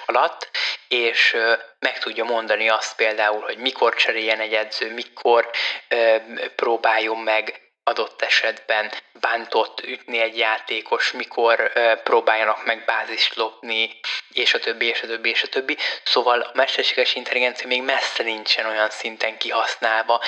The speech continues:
mint amilyen szinten ki lehet használva, de mivel a baseballban borzasztó mennyiségű mérkőzést játszanak, ezért nem lennék meglepve, hogyha ez lenne az a sport, ahol a legelőször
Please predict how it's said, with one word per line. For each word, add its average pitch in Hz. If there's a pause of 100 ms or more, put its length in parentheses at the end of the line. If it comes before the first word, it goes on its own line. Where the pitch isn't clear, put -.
(140)
mint 120
amilyen 117
szinten 107
ki -
lehet 117
használva, 135 (340)
de 120
mivel 120
a 110
baseballban 113 (180)
borzasztó 117
mennyiségű 113
mérkőzést 131
játszanak, 143 (220)
ezért 120
nem 120
lennék 104
meglepve, 110 (320)
hogyha 117
ez 127
lenne 107
az 104
a 110
sport, - (140)
ahol -
a 110 (160)
legelőször 110